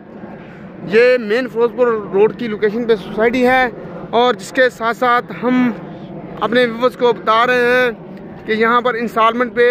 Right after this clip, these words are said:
हमारे पास plot available हैं, जिसके के साथ साथ हमारे पास यहाँ पर बहुत सारी opportunity मौजूद है cash पे। तो इसके साथ साथ तीन साल का time है सी, D और E block में भी, और न्यू जो booking आ रही है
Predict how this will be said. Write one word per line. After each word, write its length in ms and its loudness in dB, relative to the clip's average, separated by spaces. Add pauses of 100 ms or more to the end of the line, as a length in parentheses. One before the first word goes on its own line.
हमारे 300 -2
पास 220 0
plot 280 -2
available 500 4
हैं, 280 2
जिसके 460 2
के 200 -2
साथ 240 2
साथ 280 0
हमारे 320 2
पास 400 2 (520)
यहाँ 300 4
पर 180 0 (240)
बहुत 280 2
सारी 300 0
opportunity 500 -2
मौजूद 360 2
है 240 4
cash 280 -2
पे। 240 2 (580)
तो 120 2 (520)
इसके 340 0
साथ 240 0
साथ 200 0
तीन 240 -4
साल 220 0
का 120 0
time 280 2
है 220 2 (480)
सी, 400 -2
D 320 -2
और 220 4
E 140 0
block 260 2
में 200 2
भी, 220 -2
और 320 2 (100)
न्यू 540 2
जो 180 2
booking 340 -6
आ 240 2
रही 200 0
है 280 0